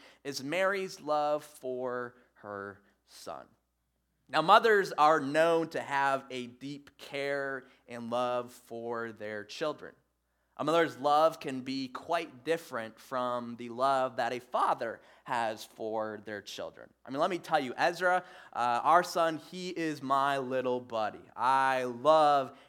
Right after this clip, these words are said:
hanging out, uh, with Ezra. But Ezra is Jamie's precious little baby boy. And don't everybody, anybody mess with Ezra because his mother will be after you.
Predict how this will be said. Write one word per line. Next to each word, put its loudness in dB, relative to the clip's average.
hanging -2
out, -2
uh, -2
with -4
Ezra. 2
But 4
Ezra 6
is -6
Jamie's -4
precious -12
little -10
baby -10
boy. -8
And -10
don't 6
everybody, 10
anybody 8
mess 8
with 4
Ezra 8
because 0
his 0
mother 6
will -6
be -4
after -6
you. -10